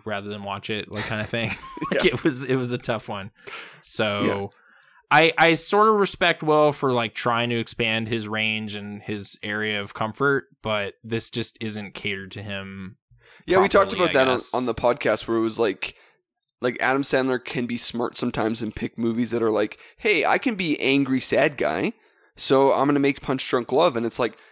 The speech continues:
Speaker 2: "I love Punch Drunk Love," and, uh, and Adam Sandler is kind of perfectly suited for that very limited role,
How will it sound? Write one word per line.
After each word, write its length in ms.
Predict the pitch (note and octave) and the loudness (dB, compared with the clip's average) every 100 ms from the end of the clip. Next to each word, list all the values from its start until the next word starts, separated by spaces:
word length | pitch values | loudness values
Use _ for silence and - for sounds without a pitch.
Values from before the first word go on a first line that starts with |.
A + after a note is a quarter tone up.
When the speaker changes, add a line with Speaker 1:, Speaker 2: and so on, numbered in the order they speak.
| _ _ | _ _
Speaker 2:
"I 60 | A#2 | -2
love 280 | A#2 F#3 - | 4 4 4
Punch 260 | F#3+ D#3+ | 0 -2
Drunk 240 | - C#3+ - | 2 0 4
Love," 180 | B2 A2+ | 4 4
and, 120 | A#2 | 2
uh, 220 | - G2+ - | 2 2 0
and 120 | B2+ | -2
Adam 240 | F#2 C3+ C#3 | 0 0 0
Sandler 340 | D3+ C#3 C3+ - | 0 0 0 0
is 180 | D#3+ | 0
kind 260 | - - C#3+ | 0 -2 0
of 180 | B2+ - | 0 -2
perfectly 420 | - D3 D3+ - | -2 -2 -4 -6
suited 440 | C3 - D3+ C#3 A#2+ | -2 2 2 2 0
for 100 | B2+ | 0
that 160 | B2 | 0
very 240 | A#2 C3 C3+ | 2 2 4
limited 460 | A#2+ C3 B2+ B2 | 2 0 0 -4
role, 520 | A#2 D#3 D3+ B2 A#2+ | 0 2 4 4 0